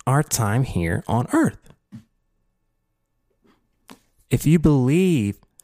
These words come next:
in the "you only live once" motto, then you believe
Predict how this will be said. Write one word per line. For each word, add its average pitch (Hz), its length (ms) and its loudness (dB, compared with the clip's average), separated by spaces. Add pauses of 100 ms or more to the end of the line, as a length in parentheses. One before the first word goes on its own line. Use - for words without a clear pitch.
(440)
in 95 500 -2 (560)
the 107 80 -2
"you 101 320 0
only 107 320 0
live 95 280 -2
once" 90 420 -4
motto, 107 520 -2 (420)
then 127 160 0
you 127 120 0
believe 117 800 0